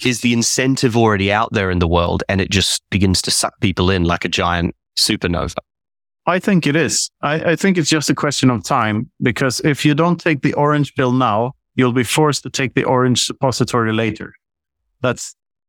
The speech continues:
Speaker 2: so you have a choice still. And the orange pills are here for a long, a long time ahead.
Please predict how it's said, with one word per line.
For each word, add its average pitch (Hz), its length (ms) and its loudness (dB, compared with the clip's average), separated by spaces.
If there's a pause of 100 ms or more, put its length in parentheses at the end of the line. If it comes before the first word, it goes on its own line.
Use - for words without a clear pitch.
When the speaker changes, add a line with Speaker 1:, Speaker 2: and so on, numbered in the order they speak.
(220)
Speaker 2:
so - 160 -2
you 131 140 4
have 160 180 0
a 160 60 -2
choice 107 500 -2
still. - 360 -2 (580)
And 123 520 2 (160)
the 139 200 2
orange 160 460 0
pills 135 480 0
are 120 200 0
here 123 220 2
for 127 300 0
a 131 40 4
long, 131 440 2 (580)
a 147 100 2
long 139 360 0
time 127 320 -2
ahead. 113 320 -4